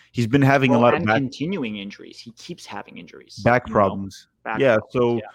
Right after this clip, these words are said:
Speaker 1: as a goalkeeper, sometimes you can, can be a little stiff,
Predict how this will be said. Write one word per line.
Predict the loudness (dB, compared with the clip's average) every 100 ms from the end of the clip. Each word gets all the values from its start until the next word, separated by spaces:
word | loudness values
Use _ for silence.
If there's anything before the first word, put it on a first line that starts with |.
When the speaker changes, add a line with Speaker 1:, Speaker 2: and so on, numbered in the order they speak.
| _ _ _ -2
Speaker 1:
as | -2
a | 0
goalkeeper, | -2 -2 -2 -8 -8 -8 -10
sometimes | -10 -8 -6 -6 -6
you | -8
can, | -6 -8 -10 -18 -12
can | -8 -4
be | -2
a |
little | -2 -2 -2
stiff, | -6 -2 2 2 0 -20